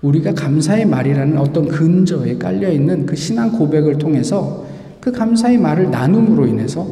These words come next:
쟤네들은 도대체 무엇이 저 속에 있지? 라는 생각을 하게 되면서 달라질 수 있다라는 걸 얘기를 하는 게 아닌가 싶어요. 이게 근원적인 열매의 근거예요.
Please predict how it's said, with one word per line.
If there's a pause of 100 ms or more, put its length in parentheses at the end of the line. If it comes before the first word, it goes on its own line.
(400)
쟤네들은
도대체
무엇이
저
속에
있지? (720)
라는
생각을
하게
되면서
달라질
수
있다라는
걸
얘기를
하는
게
아닌가
싶어요.
이게
근원적인
열매의
근거예요.